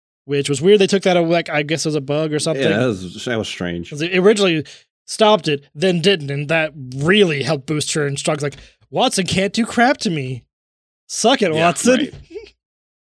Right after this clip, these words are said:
Speaker 2: <laughs>
Speaker 1: Uh, well,
Speaker 2: Yeah.
Speaker 1: as the dev notes, like, "Horizon is powerful and popular, but it's not why we're making these changes." With the big mist-, with that, mistakes in Apex Legends should be punishable, and Horizon could get herself out of bad positioning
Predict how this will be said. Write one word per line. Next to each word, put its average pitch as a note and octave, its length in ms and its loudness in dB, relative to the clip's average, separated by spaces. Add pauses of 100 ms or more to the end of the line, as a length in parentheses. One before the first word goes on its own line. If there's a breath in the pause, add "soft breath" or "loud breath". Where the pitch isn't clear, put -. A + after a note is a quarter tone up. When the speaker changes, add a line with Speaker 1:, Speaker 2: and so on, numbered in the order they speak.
(100)
Speaker 2:
<laughs> G#3 1120 -8
Speaker 1:
Uh, E3 300 -4
well, E3 220 -4
Speaker 2:
Yeah. E2+ 240 -8 (260)
Speaker 1:
as D#3 160 -6
the D3+ 40 -8
dev D#3 220 -2
notes, D#3 180 -2
like, D3 160 -6
"Horizon D3+ 480 -4
is C#3 100 -4
powerful D3+ 540 -4
and C#3+ 100 -6
popular, D3+ 520 -4
but C3+ 240 -8 (380)
it's - 120 -20
not B3 140 0
why A3 80 2
we're G#3 80 4
making G3+ 220 0
these F3 100 -4
changes." C#3 520 -2 (300)
With F#3 200 -2
the F3 60 -6
big F3+ 380 0
mist-, F3+ 300 -6
with E3 180 -6
that, C#3+ 360 -4 (680)
mistakes G#3+ 360 -2
in A3 60 -4
Apex F#3+ 300 -2
Legends D#3+ 220 -2
should D#3 80 -6
be D3 60 -4
punishable, C#3 580 -4 (240)
and C#3 140 -8
Horizon D#3+ 420 0
could D3 120 -8
get D#3 120 -2
herself D#3+ 340 -2
out D3 140 -2
of C3 120 -8
bad C#3+ 220 -2
positioning D#3+ 540 -6